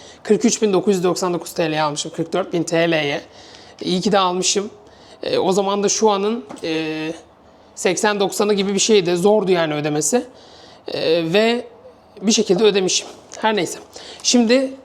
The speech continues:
e, aktarımı bekliyoruz. Sonrasında detayları sizlerle paylaşacağım. Evet arkadaşlar, şu an saat gecenin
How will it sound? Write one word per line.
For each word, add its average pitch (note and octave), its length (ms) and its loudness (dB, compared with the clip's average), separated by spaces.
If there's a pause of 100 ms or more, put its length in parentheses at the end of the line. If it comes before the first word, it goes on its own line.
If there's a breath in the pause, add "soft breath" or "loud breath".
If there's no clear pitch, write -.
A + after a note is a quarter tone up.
(140)
e, G2 200 -4
aktarımı G3 480 2
bekliyoruz. G#3 560 0 (180)
Sonrasında F#3 540 -2
detayları E3+ 400 0
sizlerle E3 380 -2
paylaşacağım. D3+ 560 -2 (3750)
Evet F3 420 0
arkadaşlar, E3 640 0
şu E3+ 180 -2
an E3 160 0
saat D3+ 600 -2 (240 loud breath)
gecenin E3+ 420 0